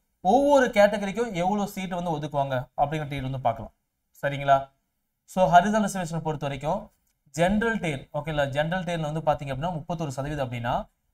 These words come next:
இருக்கக்கூடிய வேகன்சில எட்நூத்தி ஐம்பத்தி எட்டு, ஓகேங்களா, முப்பத்தொரு பர்சன்ட் வந்து பாத்தீங்கன்னா, எட்நூத்தி ஐம்பத்தெட்டு. உமன்ஸ்க்கு வந்து நானூத்தி இருபத்தி ஒன்பது. நான் அந்த பாயிண்ட்ஸ் எதுவும் சொல்லல. ஓகேங்களா?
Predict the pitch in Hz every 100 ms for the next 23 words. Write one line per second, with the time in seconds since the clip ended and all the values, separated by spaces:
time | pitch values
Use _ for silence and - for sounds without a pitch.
0 | - 165 220 233 208 190 147 160 160 165
1 | 156 131 147 180 - _ - 170 - 233
2 | 226 214 156 175 180 175 160 135 - 143
3 | - 131 135 135 139 131 131 151 147 135
4 | 131 165 143 143 156 139 151 143 131 131
5 | 131 123 147 180 _ _ _ - 170 208
6 | 233 214 196 180 208 156 151 170 165 151
7 | 143 156 156 135 139 143 131 160 185 151
8 | 139 135 131 - 170 196 - 151 165 165
9 | 127 123 135 139 139 139